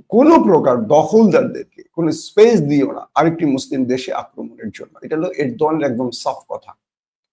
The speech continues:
আমাদের মধ্যে বিভাজন থাকবেই, অনৈক্য থাকলে সেটা আমরা ঐক্যে নিয়ে আসবো, কিন্তু শত্রুকে মুসলিম দেশের দরজা দেখিয়ে দিও না,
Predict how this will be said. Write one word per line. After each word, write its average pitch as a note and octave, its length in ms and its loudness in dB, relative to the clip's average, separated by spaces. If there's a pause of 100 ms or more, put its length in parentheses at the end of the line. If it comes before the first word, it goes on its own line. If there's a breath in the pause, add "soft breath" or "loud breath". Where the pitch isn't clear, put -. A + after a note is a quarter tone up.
(240)
আমাদের D#3+ 380 4
মধ্যে A3 340 0
বিভাজন D#3+ 460 2
থাকবেই, B2 480 -6 (440)
অনৈক্য D#3 480 -4
থাকলে D#3+ 280 -4
সেটা D3 220 -4
আমরা B2+ 140 -4 (120)
ঐক্যে D#3+ 300 -4
নিয়ে B2 180 -4
আসবো, A2 260 -14 (100)
কিন্তু - 300 -8 (560)
শত্রুকে A#3 480 4
মুসলিম F3+ 560 2
দেশের E3 440 2
দরজা D#3 360 2
দেখিয়ে D3 360 -2
দিও - 280 -6
না, - 140 -20